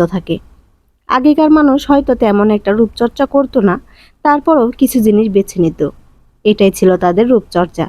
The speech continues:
তাদের ত্বক থাকতো সুন্দর। বর্তমান সময়ে তো মানুষ নানা কিছুই ব্যবহার করে, কিন্তু তাদের মতো ত্বক পাওয়া কিন্তু সত্যিই ভাগ্যের ব্যাপার। বর্তমানে তাদের মতোই রূপ ফিরে আনার জন্য আদিকালের ব্যবহৃত জিনিস দিয়েই কিন্তু তৈরি হচ্ছে নানা ধরনের সিরাম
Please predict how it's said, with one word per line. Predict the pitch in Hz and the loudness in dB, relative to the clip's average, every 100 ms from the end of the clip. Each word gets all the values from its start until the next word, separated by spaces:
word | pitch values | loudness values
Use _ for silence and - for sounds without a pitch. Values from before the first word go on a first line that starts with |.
| - - | -10 -6
তাদের | 196 190 | -2 -2
ত্বক | 185 185 185 | 0 -2 -2
থাকতো | - 196 208 285 | -8 -4 -2 -2
সুন্দর। | - 208 180 175 - - _ _ _ - | 0 2 2 0 -4 -20 _ _ _ -4
বর্তমান | 285 285 339 349 | -2 2 2 2
সময়ে | 330 349 359 359 | 2 2 4 2
তো | 247 208 - _ - | 0 -2 -4 _ -2
মানুষ | 311 320 269 | 2 2 2
নানা | 294 240 226 | 0 0 0
কিছুই | 226 220 190 | -2 0 0
ব্যবহার | 180 180 190 | 0 0 -2
করে, | - 175 151 - _ | 0 -2 -2 -8 _
কিন্তু | 214 202 | 0 0
তাদের | 196 185 180 202 | 0 -2 0 2
মতো | 202 196 202 | 2 0 -2
ত্বক | 190 180 - | -2 -4 -2
পাওয়া | 254 240 | -2 0
কিন্তু | 269 254 220 233 _ _ _ - | 2 0 2 -2 _ _ _ -4
সত্যিই | 269 - 285 | -4 2 2
ভাগ্যের | 214 196 165 170 | 2 0 0 -2
ব্যাপার। | 160 165 151 139 - _ _ _ 220 | 0 -2 -4 -6 -10 _ _ _ 0
বর্তমানে | 240 233 247 233 233 233 | 0 2 0 0 -2 0
তাদের | 226 208 233 | 0 2 2
মতোই | 247 247 254 247 | 2 2 2 4
রূপ | 226 226 | 4 2
ফিরে | - 233 240 | 0 0 2
আনার | 254 254 | 2 0
জন্য | 233 262 202 185 - - - | 2 2 2 -2 -10 -20 -4
আদিকালের | 262 254 285 294 294 | -2 0 0 2 2
ব্যবহৃত | 233 202 220 226 220 | 0 0 2 0 0
জিনিস | 214 214 214 214 | 2 4 2 2
দিয়েই | 262 254 | 2 2
কিন্তু | 262 240 196 202 - | 2 0 2 0 0
তৈরি | - 269 277 | 0 2 4
হচ্ছে | 277 - 285 | 2 2 0
নানা | 240 190 190 | 2 2 2
ধরনের | 208 190 196 190 | 2 2 2 -2
সিরাম | - 196 190 | 0 0 0